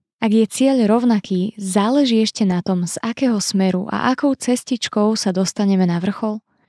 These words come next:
Tu však potrebujeme vedieť, že nie všetky náboženstvá by sa zhodli na tom, že sú jednoducho len inou možnosťou, ako sa dostať k tomu istému cieľu. Buddha tvrdil, že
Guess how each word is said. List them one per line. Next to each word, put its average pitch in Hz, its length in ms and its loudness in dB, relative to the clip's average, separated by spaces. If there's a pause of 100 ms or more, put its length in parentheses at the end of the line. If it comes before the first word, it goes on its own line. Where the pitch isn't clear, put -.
(640)
Tu 254 80 0
však - 240 -2
potrebujeme 226 640 0
vedieť, 180 640 -4
že 185 160 2
nie 202 320 2
všetky - 320 -4
náboženstvá 180 720 -4
by 247 120 -8
sa 226 120 -2
zhodli 208 400 0
na 175 160 -2
tom, 269 240 -2
že 269 160 -2
sú 214 160 -2
jednoducho 208 720 0 (320)
len 233 160 0
inou 277 320 2
možnosťou, 220 720 2
ako 196 240 -2
sa 175 160 -4
dostať 185 400 -2
k - 80 -20
tomu 294 240 2
istému 180 400 -2
cieľu. 170 480 -8 (540)
Buddha 240 320 2
tvrdil, 214 480 0
že 185 160 0